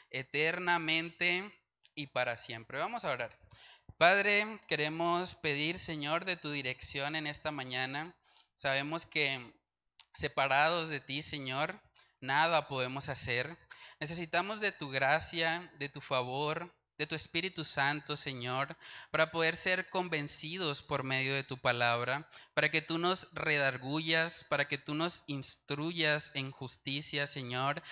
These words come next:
y para que podamos poner por obra lo que vamos a estar aprendiendo en el día de hoy. Padre, ayúdanos, Señor, en este tiempo. Pedimos de tu dirección y de tu favor,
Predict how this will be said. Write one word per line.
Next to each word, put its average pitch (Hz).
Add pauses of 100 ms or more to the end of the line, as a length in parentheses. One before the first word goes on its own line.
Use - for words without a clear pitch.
(200)
y 147
para 151
que 160
podamos 139 (260)
poner 147
por 165
obra 180
lo 156
que 143
vamos 139
a 156
estar 135
aprendiendo 127 (160)
en 127
el 123
día 139
de 117
hoy. 110 (480)
Padre, 165
ayúdanos, 175
Señor, 156
en 143
este 151
tiempo. 165
Pedimos 143
de 160
tu 143
dirección 135
y 156
de 143
tu 139
favor, 135